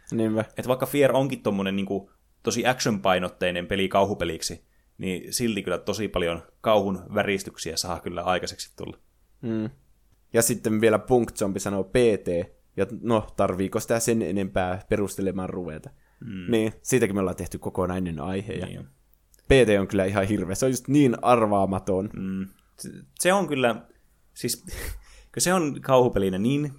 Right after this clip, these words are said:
Speaker 2: pelottava muutenkin, ja sitten kun se on varsinkin tommosen hyvin jotenkin vaikeasti luettavan henkilön kuin Hideo Kojiman tekemä,
Speaker 1: Niin.
Speaker 2: niin et sinne voi tapahtua oikeasti mitä vaan, ja se on jotenkin ihan karmiva.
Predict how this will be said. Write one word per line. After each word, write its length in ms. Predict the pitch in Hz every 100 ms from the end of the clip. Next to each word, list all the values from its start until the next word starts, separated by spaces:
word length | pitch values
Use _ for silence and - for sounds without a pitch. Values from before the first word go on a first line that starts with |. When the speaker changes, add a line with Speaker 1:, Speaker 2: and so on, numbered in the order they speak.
| _ -
Speaker 2:
pelottava 380 | 117 123 110
muutenkin, 800 | 92 113 131 123 90 87 90 90 -
ja 60 |
sitten 200 | - -
kun 60 | 156
se 80 | 147
on 140 | 123
varsinkin 380 | 135 139 117 117
tommosen 460 | 107 104 113 101 _ _ _ _ _ _ -
hyvin 420 | 143 175 147 113 -
jotenkin 500 | 123 123 117 - _ _ 127 - - 135
vaikeasti 800 | 165 165 123 107 - 104 95 -
luettavan 600 | 117 127 120 - 98 98
henkilön 360 | 117 120 110 98
kuin 140 | 101
Hideo 280 | 165 151 127
Kojiman 520 | 110 120 120 104 92
tekemä, 460 | 95 98 95 90 90
Speaker 1:
Niin. 260 | 113 110 110 -
Speaker 2:
niin 160 | 135
et 80 | -
sinne 180 | 170 151
voi 120 | 165
tapahtua 380 | 165 175 139 156
oikeasti 500 | 156 165 135 113 107
mitä 340 | 101 101 95
vaan, 260 | 98 101 95
ja 60 | 87
se 80 |
on 60 | 113
jotenkin 360 | 113 113 113 -
ihan 300 | 120 139 117
karmiva. 680 | 123 117 101 87 - 85